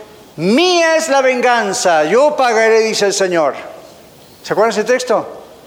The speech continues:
"Así que si tu enemigo tuviere hambre, dale de comer. Si tuviere sed,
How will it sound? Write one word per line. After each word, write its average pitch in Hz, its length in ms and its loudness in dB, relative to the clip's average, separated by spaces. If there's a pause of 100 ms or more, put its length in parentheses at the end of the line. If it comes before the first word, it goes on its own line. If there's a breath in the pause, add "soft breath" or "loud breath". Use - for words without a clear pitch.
(320 loud breath)
"Así 190 240 0
que 277 140 -2
si 254 140 -4
tu 262 120 0
enemigo 254 420 0
tuviere 247 320 0
hambre, 277 800 0
dale 226 280 2
de 220 140 4
comer. 214 600 0
Si - 160 -10
tuviere 226 380 2
sed, 262 340 2